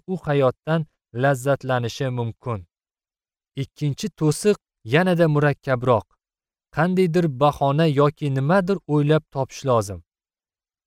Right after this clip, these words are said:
Biroq ajoyib, go'zal qiz, uning ustiga o'zi xohish bildirgan Daliya bilan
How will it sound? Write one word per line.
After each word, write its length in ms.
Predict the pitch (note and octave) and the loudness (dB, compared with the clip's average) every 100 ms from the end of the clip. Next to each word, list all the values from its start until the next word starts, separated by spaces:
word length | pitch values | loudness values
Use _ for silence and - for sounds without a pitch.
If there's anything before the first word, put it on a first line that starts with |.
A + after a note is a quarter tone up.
| _ _ _ _ _ | _ _ _ _ _
Biroq 320 | A2 C3 E3+ - | -2 2 2 2
ajoyib, 600 | C3 B2 C3+ C3 C#3+ A2 _ _ _ | -4 0 2 4 2 0 _ _ _
go'zal 400 | A#2 C3+ B2 D3 - | -2 0 2 0 0
qiz, 220 | - D3+ - _ _ _ _ _ _ - | -2 -2 -2 _ _ _ _ _ _ -6
uning 280 | C#3 E3+ F3 | 0 0 0
ustiga 420 | C#3 - D#3 D#3 - | -6 -8 -2 0 2
o'zi 300 | D3+ C#3+ F#3+ | 0 2 0
xohish 400 | - D#3 D#3 - | 2 0 0 -4
bildirgan 600 | D3+ C#3+ C#3 C#3 D#3 B2+ | -4 -2 0 2 0 2
Daliya 440 | C3 C3 F3 F#3+ D#3 | 2 2 2 2 2
bilan 300 | C#3 B2+ | 0 -2